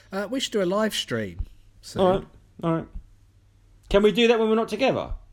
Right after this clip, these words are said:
Speaker 1: Yeah, yeah, we could do it out on Twitch, and we could get, um, I, I tell you what, I got sent a free, um, sim card
Speaker 2: Right.
Speaker 1: with my new phone.
Speaker 2: Mm-hmm.
Speaker 1: I could put that in a phone,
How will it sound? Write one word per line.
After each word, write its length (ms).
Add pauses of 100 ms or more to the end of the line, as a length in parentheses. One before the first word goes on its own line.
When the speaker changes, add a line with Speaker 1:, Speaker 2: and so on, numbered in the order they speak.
(160)
Speaker 1:
Yeah, 200
yeah, 200
we 100
could 100
do 80
it 100
out 120
on 100
Twitch, 420
and 60
we 80
could 180
get, 320 (100)
um, 760 (720)
I, 320
I 40
tell 180
you 140
what, 420 (480)
I 220
got 200
sent 380
a 60
free, 880 (100)
um, 440
sim 400
card 560 (560)
Speaker 2:
Right. 320 (180)
Speaker 1:
with 140
my 80
new 180
phone. 540 (340)
Speaker 2:
Mm-hmm. 360
Speaker 1:
I 100
could 160
put 200
that 120
in 80
a 60
phone, 580